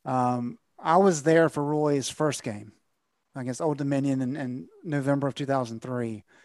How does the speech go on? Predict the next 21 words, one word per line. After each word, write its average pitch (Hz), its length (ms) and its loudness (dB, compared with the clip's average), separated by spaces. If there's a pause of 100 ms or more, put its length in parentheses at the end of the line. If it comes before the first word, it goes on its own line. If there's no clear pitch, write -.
(120)
sitting 143 260 -2
just 131 160 -4
across 135 340 0
the 127 100 -10
way. 117 400 -4 (1080)
Um, 127 560 0 (320)
and 180 400 2
I 196 100 4
really, 180 560 8 (680)
you, 143 280 -8 (920)
it's 214 180 -6
equivalent 220 460 6
for 165 100 0
me 175 240 4
when 151 240 0
Roy 156 240 2
came 160 300 -2
back 139 360 2
versus 127 460 -4
Mac, 113 480 -6 (320)
because 120 720 -2